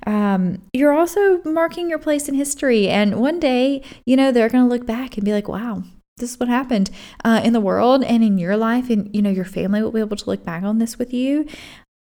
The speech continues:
And it, you're preserving your memories, um, so that you have this beautiful memory bank. Your family does, the world does. And I think that's really important and really special.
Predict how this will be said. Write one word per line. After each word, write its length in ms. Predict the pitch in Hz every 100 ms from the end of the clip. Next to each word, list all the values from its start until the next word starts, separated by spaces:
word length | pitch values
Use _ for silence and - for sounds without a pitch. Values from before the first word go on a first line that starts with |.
| -
And 320 | 254 262 240
it, 180 | 233 240
you're 140 | 247
preserving 720 | 254 240 214 196 214 254 269
your 140 | 247 208
memories, 840 | 185 170 175 156 117 117 220 - - - -
um, 420 | 190 185 180 170
so 160 | 175 -
that 120 | 196
you 300 | 180 185 196
have 280 | 208 208 196
this 140 | 180
beautiful 360 | 180 185 190 202
memory 280 | 190 180 180
bank. 260 | 180 170
Your 80 | 175
family 380 | 175 185 180 180
does, 260 | 180 170 170
the 120 | 175
world 500 | 170 165 165 165 170
does. 420 | 160 160 165 - - - - -
And 60 | 254
I 60 |
think 160 | 262 277
that's 180 | 262 -
really 220 | 247 233
important 480 | 214 - 180 175 165
and 160 | 175
really 240 | 175 170 165
special. 520 | - 156 - -